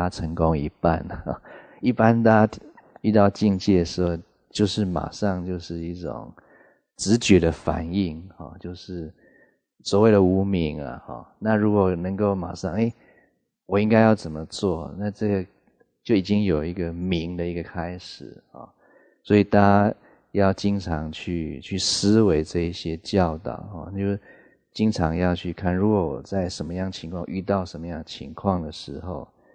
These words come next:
那我应该要怎么做？那这样子就能够在我们日常生活，哦，逐渐，逐渐的感觉到我们修行有进步。修行有进步，我们要修止观就比较容易，因为我们的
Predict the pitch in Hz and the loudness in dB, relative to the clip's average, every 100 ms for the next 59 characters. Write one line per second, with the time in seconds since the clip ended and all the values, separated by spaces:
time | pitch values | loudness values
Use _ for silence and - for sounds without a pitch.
0 | _ - 92 85 78 92 90 - 71 73 | _ -6 -4 -4 -4 -4 -4 -8 -14 -14
1 | - - 85 57 _ _ - - 92 90 | -12 -4 -4 -4 _ _ -20 -12 -10 -4
2 | 92 90 87 - 71 - _ _ _ _ | -2 -2 -4 -10 -14 -14 _ _ _ _
3 | _ 98 95 - _ _ _ _ _ _ | _ 0 0 -2 _ _ _ _ _ _
4 | _ - 95 95 107 101 107 95 80 80 | _ -2 0 4 4 6 6 6 4 0
5 | 92 101 85 80 82 90 90 90 85 69 | 0 0 0 -4 -4 -2 -2 -2 -6 -8
6 | 73 - _ _ _ - 69 _ _ _ | -8 -16 _ _ _ -18 -18 _ _ _
7 | _ _ _ _ 90 90 - 107 90 80 | _ _ _ _ -4 -4 2 2 2 -6
8 | 78 - 92 85 78 67 65 _ _ _ | -8 -4 -4 -4 -6 -10 -14 _ _ _
9 | _ _ _ _ _ _ - 87 85 87 | _ _ _ _ _ _ -2 0 0 -2
10 | 90 107 101 80 78 - - 101 - 82 | 0 2 2 -2 -8 -4 2 2 0 -6
11 | 76 64 - 95 80 76 90 80 - - | -8 -10 -10 -8 -8 -8 -10 -10 -10 0
12 | 117 120 107 87 85 110 101 101 98 82 | 2 4 4 2 2 2 2 4 2 2
13 | 90 98 95 - 101 98 - - - 92 | 2 2 2 2 2 2 -6 -12 -4 -2
14 | 85 85 82 82 85 82 76 - 80 80 | 0 0 -2 0 2 2 0 -2 -6 -6
15 | 71 92 104 101 82 73 67 | -8 -2 2 2 0 -4 -8